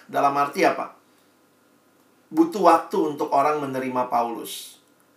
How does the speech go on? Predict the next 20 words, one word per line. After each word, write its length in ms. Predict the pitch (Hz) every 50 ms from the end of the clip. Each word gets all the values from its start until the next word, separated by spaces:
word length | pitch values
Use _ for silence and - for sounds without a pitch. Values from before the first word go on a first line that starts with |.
| _ _ _ _ _ _ _ _ _
Itu 240 | - 127 - 170 160
dalam 320 | 135 131 147 - 135 139 139 131
hal 320 | 127 131 131 131 - 139
umumnya. 400 | 127 123 135 131 131 123 117 - -
Tetapi 420 | - 156 151 196 220 - - - 156
yang 160 | 147 147 151
menarik 400 | 156 156 175 202 226 226 - -
adalah 480 | - 127 120 127 123 135 156 170 165
Paulus 480 | - 170 160 170 185 190 160 151 - -
tetap 400 | - 175 165 - 180 180 180 185
melayani. 600 | 185 190 185 185 190 214 254 254 196 180 180 180 - _ _ _ _ _ _ _ _ _ _ _ _ _ _ _ _ _ _ _ _ _ _ _
Tuhan 260 | 143 139 139 135 135 135
kirim 320 | - 139 131 139 135 131
Barnabas 960 | 127 127 127 127 131 131 131 131 131 135 135 131 131 131 131 135 135 - -
yang 160 | 135 131 123 127 135
kenal 340 | 131 131 127 127 127 123
Paulus, 680 | - 127 127 127 127 127 131 131 127 127 127 127 127 131 127
bisa 240 | 123 123 - 127 123
menolong 560 | 127 127 127 127 127 127 127 127 127 127 127
dia. 480 | 123 123 123 123 123 123 123 123 120